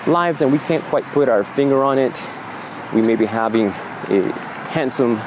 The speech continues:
person next to us, a pretty person next to us, and all of a sudden that is just not satisfying we-, like we thought it would be. And achieving the professional position,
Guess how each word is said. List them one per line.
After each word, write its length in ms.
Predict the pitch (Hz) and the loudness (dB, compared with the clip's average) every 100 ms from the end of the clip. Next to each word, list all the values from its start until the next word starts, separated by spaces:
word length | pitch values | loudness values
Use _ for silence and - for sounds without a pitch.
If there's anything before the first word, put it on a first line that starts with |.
| - | -4
person 460 | 127 117 131 123 123 | -2 0 2 2 2
next 240 | 113 - | 0 0
to 120 | 120 | 2
us, 120 | 117 | 2
a 60 | 90 - | -2 -2
pretty 180 | 156 127 | 2 2
person 440 | - 110 - 117 | 2 0 0 0
next 220 | 110 110 - | 0 0 2
to 140 | 113 | 2
us, 140 | 107 | 2
and 100 | 92 95 - - - - | 0 -4 -6 -8 -8 -2
all 140 | 135 151 | 0 2
of 80 | |
a 40 | 113 | 2
sudden 280 | - 117 107 | 2 2 4
that 180 | 117 | 2
is 140 | 110 98 - - - - | 2 0 -4 -6 -6 -4
just 160 | 131 | -2
not 160 | 147 139 | -2 -4
satisfying 640 | - 156 180 - 87 85 85 | -2 0 0 -2 -2 -2 0
we-, 80 | 87 - | 0 2
like 200 | 101 98 | 0 2
we 60 | 107 | 0
thought 220 | - 139 | 2 2
it 60 | 107 | 2
would 200 | 92 92 | 2 2
be. 160 | 104 101 - - - - - | 2 0 -6 -10 -10 -10 -6
And 360 | 110 110 110 104 - | 0 2 2 0 -2
achieving 720 | 110 107 - 160 151 151 151 131 - - - - - - | -4 -2 2 4 6 4 2 0 -6 -12 -12 -10 -10 -2
the 580 | 113 104 104 95 87 98 - | 0 4 4 4 4 0 -2
professional 720 | 113 - 131 - 135 123 117 - | -4 -2 -2 2 2 4 0 -2
position, 640 | 107 - 139 - 131 127 | -4 0 0 2 2 0